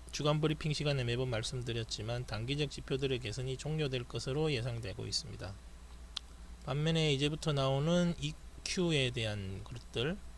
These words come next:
중장기 지표들 다 불확실하죠. 사월, 유월에 발표되었던 것들, 경제를 재개방한 게 오월 초부터거든요.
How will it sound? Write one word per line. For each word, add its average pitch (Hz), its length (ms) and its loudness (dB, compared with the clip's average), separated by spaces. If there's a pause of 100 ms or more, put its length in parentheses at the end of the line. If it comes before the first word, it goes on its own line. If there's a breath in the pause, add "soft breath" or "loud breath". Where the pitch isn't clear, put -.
(960)
중장기 147 540 4
지표들 135 340 2
다 127 140 2
불확실하죠. 110 720 0 (1000 loud breath)
사월, 160 380 6
유월에 156 400 6
발표되었던 127 960 -2
것들, 95 480 -6 (1300)
경제를 143 440 6
재개방한 143 560 4
게 131 160 6
오월 139 300 6
초부터거든요. 123 800 0